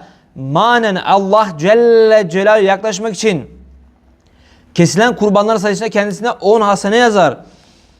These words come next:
Her kim Kevser suresini bir oturuşta tenha bir yerde, yani kimsenin olmadığı bir yerde, kimsenin görmediği bir yerde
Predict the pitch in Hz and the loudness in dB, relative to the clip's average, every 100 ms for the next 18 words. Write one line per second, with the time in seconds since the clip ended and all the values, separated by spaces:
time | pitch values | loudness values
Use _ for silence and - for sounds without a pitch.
0 | _ - 180 202 254 254 185 190 196 180 | _ -2 0 0 -2 -2 -2 -2 -2 0
1 | 226 254 214 196 156 160 117 - _ _ | 0 0 0 -2 -2 -4 -6 -14 _ _
2 | _ _ _ _ - 143 262 262 214 202 | _ _ _ _ -10 0 2 2 -2 0
3 | 202 - 180 131 107 - _ _ _ _ | -2 0 0 0 -2 -14 _ _ _ _
4 | _ _ _ 208 233 220 233 226 208 170 | _ _ _ -2 0 0 0 0 0 -2
5 | 165 156 262 254 240 240 240 233 214 208 | -2 -4 -8 -4 -4 -2 -2 -2 -2 0
6 | 190 170 143 110 - 247 202 240 233 196 | 2 2 0 -6 -8 -10 -4 -4 0 0
7 | 233 220 190 165 135 120 | 0 0 0 0 0 -2